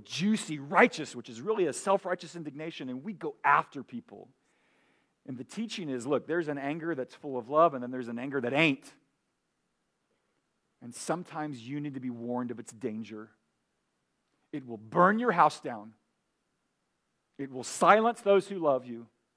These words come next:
and whom you love. It will do something to your own soul. That's the reproof. And so you hear James explain by way of correction in James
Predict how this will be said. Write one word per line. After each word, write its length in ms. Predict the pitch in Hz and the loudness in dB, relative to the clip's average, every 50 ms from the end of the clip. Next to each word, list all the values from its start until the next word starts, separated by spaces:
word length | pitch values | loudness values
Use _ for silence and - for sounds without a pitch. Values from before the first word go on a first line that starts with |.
| _ _ _ _ _ _ | _ _ _ _ _ _
and 140 | - 135 123 | -10 -10 -8
whom 160 | 131 156 151 | -8 -8 -8
you 100 | 147 139 | -6 -2
love. 320 | 131 127 117 110 113 - - _ _ _ _ _ _ _ _ _ _ _ _ _ _ _ _ _ _ _ _ _ _ _ _ _ _ _ _ _ _ _ _ _ _ _ _ _ _ _ _ _ | -2 0 0 -2 -4 -10 -18 _ _ _ _ _ _ _ _ _ _ _ _ _ _ _ _ _ _ _ _ _ _ _ _ _ _ _ _ _ _ _ _ _ _ _ _ _ _ _ _ _
It 80 | 151 147 | -6 -4
will 140 | 127 127 123 | -4 -6 -8
do 260 | 101 147 175 208 220 | -6 -4 -2 -2 -2
something 400 | - - 220 214 214 - 220 208 - | 2 4 2 2 4 2 -2 -2 0
to 120 | - 240 | 0 2
your 240 | 233 233 240 247 226 | 6 8 10 12 12
own 260 | 233 277 302 294 240 | 12 12 10 8 6
soul. 440 | - - - 135 117 101 101 - - _ _ _ _ _ _ _ _ _ _ _ _ _ _ _ _ _ _ _ _ _ _ _ _ _ _ _ _ _ _ _ _ _ _ _ _ _ _ _ _ _ | 0 -4 -4 -4 -4 -4 -8 -14 -20 _ _ _ _ _ _ _ _ _ _ _ _ _ _ _ _ _ _ _ _ _ _ _ _ _ _ _ _ _ _ _ _ _ _ _ _ _ _ _ _ _
That's 280 | 135 135 143 143 - | 4 4 4 4 0
the 80 | - 160 | -4 -8
reproof. 420 | 143 147 123 - - 147 131 117 - - _ _ _ _ _ _ _ _ _ _ _ _ _ _ _ _ _ _ _ _ _ _ _ _ _ _ _ _ _ _ _ _ _ _ | -8 -8 -8 -10 -10 -12 -12 -12 -14 -20 _ _ _ _ _ _ _ _ _ _ _ _ _ _ _ _ _ _ _ _ _ _ _ _ _ _ _ _ _ _ _ _ _ _
And 120 | - 117 | -18 -12
so 100 | - - | -8 -8
you 140 | 143 139 135 | -6 -6 -6
hear 120 | 123 139 131 | -6 -6 -8
James 540 | 120 120 143 151 160 160 156 151 135 - | -8 -6 -6 -6 -6 -6 -8 -10 -12 -16
explain 640 | - - - - - 143 131 131 135 135 135 151 147 139 _ _ _ _ _ _ - | -18 -20 -20 -14 -10 -6 -6 -4 -4 -6 -8 -10 -14 -18 _ _ _ _ _ _ -6
by 100 | 120 120 | -6 -4
way 140 | 120 131 131 | -2 -2 -4
of 100 | 123 - | -4 -6
correction 460 | - 131 123 127 135 - - 139 123 | -8 -6 -6 -6 -6 -6 -8 -10 -10
in 100 | 113 113 | -8 -8
James 420 | 113 127 123 123 120 117 - - | -8 -8 -8 -8 -10 -12 -16 -20